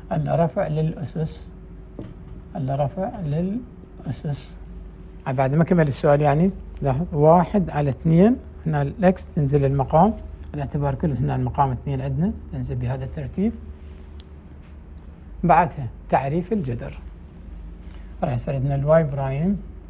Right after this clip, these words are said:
يساوي لنا واحد على اثنين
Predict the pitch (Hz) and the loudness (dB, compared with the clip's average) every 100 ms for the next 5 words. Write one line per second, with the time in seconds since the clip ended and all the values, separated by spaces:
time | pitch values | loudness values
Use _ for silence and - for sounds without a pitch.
0 | - - - - - - - - 139 120 | -16 -16 -16 -16 -18 -12 -10 -6 -4 -2
1 | 123 120 113 - - - - - - - | -2 -4 -6 -12 -14 -14 -14 -16 -18 -16
2 | - - 147 156 139 196 196 - - - | -14 -4 2 2 2 -2 -4 -6 -16 -6
3 | 139 127 - 156 139 120 | -2 -2 -4 -4 -2 -4